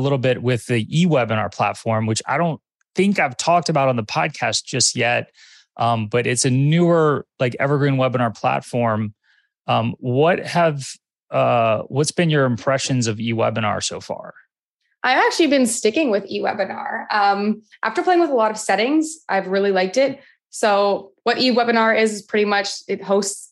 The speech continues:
Speaker 2: the live webinars, but you can also watch just replay versions. You can also set it up to be evergreen, um, as well. But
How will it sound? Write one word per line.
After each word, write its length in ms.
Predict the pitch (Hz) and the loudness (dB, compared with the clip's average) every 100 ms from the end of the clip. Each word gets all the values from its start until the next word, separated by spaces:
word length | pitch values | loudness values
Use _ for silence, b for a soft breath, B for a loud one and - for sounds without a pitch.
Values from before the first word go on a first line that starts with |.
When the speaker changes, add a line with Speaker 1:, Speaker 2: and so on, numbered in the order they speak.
| _ | _
Speaker 2:
the 100 | 202 | -2
live 420 | 185 180 180 202 208 | 0 2 2 0 2
webinars, 480 | 226 226 254 262 226 | 0 2 0 0 -4
but 120 | 190 | -8
you 60 | |
can 100 | - | -6
also 360 | 190 208 214 208 | -2 0 0 0
watch 400 | 196 190 190 - | 2 0 0 -8
just 200 | 190 - | -8 -2
replay 420 | 185 196 226 220 | -2 0 2 2
versions. 460 | 220 233 226 262 262 B B | 4 2 4 2 0 B B
You 100 | 233 | -2
can 100 | 254 | 2
also 260 | 254 311 466 | 2 2 2
set 180 | 262 233 | 2 2
it 80 | 208 | 2
up 120 | 202 | 0
to 80 | 190 | -2
be 140 | 190 | -2
evergreen, 640 | 185 208 190 175 165 175 196 b b _ | 0 -2 -2 -2 -2 -6 -8 b b _
um, 420 | - - - 196 190 _ _ - | -4 -2 -2 -2 -4 _ _ -2
as 220 | 202 175 | 0 0
well. 540 | 190 190 175 196 214 B B B - | 2 2 2 0 -2 B B B -2
But 280 | 220 208 | 0 0